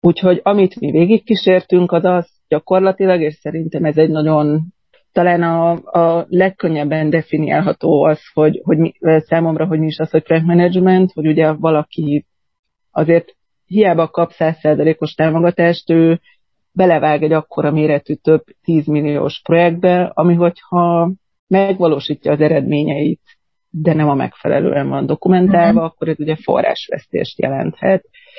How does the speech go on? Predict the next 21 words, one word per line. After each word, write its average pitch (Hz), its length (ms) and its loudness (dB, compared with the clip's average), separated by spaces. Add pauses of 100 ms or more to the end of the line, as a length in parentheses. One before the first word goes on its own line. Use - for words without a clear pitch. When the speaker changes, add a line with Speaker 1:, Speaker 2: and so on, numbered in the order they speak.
(160)
Speaker 1:
És - 120 -4
ugye 170 180 4
a 170 60 4
mi 170 220 0
célunk 143 360 -4
az 151 100 -4
az, 185 200 0
hogy 156 140 -2
azt - 220 -4
segítsük, 156 580 -2
hogy 143 140 -2
lehetőség - 580 -4
szerint 160 460 0
nulla 139 300 -2
forint 143 400 -4
forrásvesztéssel - 1300 -2 (540)
zárja 151 480 0
le 147 160 4
úgy 151 140 -2
a - 80 -2
projektet, 170 640 -2